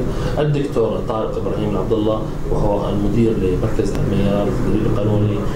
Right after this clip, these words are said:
وهو من الكفاءات الموجودة الذين أثبتوا العزم والجدارة على خدمة هذا الوطن. رحبوا معي بهذا الدكتور عن قصة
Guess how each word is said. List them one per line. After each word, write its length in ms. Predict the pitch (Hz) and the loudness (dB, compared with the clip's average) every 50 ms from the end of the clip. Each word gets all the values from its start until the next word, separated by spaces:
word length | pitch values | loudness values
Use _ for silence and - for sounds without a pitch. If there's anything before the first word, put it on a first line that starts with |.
| - - - - | 2 2 2 2
وهو 140 | 110 113 113 | 2 0 0
من 100 | 113 110 - | 0 0 0
الكفاءات 380 | - - - - - 147 147 147 - | 0 -2 0 0 0 0 -2 -2 -2
الموجودة 520 | 117 101 101 104 110 113 107 113 113 117 117 - - - - - - 120 | -2 -2 0 0 0 0 0 2 0 0 0 -2 -4 -4 -2 -2 0 2
الذين 340 | 120 123 123 135 156 156 - - | 2 2 2 2 2 2 2 2
أثبتوا 440 | - - - - 113 110 113 104 101 101 98 - - - | 0 0 0 -2 -2 -2 -2 -2 -2 0 0 2 2 2
العزم 460 | 117 113 110 117 135 143 - 147 147 147 - - - - 107 113 | 2 2 0 0 0 0 2 2 2 2 0 0 -2 -2 0 0
والجدارة 580 | 143 190 202 196 190 - 117 95 95 - 87 - - - - - - - | 0 0 0 0 0 0 0 -2 -2 -2 -4 -2 -2 -2 -2 -2 -2 -2
على 200 | 110 113 110 - | 0 0 0 0
خدمة 540 | - - 147 127 123 123 117 - 123 - - - - 110 | 0 0 0 0 0 0 0 0 0 0 0 -2 -2 0
هذا 200 | 107 104 104 104 | 0 0 0 0
الوطن. 320 | - - - - - - - - - - - - - - - - - 139 | 0 0 0 0 0 0 0 0 0 0 0 0 0 0 0 0 0 0
رحبوا 440 | 220 214 - - 180 175 165 156 | 0 0 0 0 0 0 2 2
معي 320 | 165 156 156 160 160 156 156 | 0 0 2 2 2 2 0
بهذا 280 | 139 - 139 139 135 | 0 0 0 0 0
الدكتور 460 | 120 110 113 - - 139 135 135 120 123 | 0 0 -2 -2 0 0 2 2 2 0
عن 60 | - | 0
قصة 360 | - - 190 - - 151 | 0 0 0 2 2 0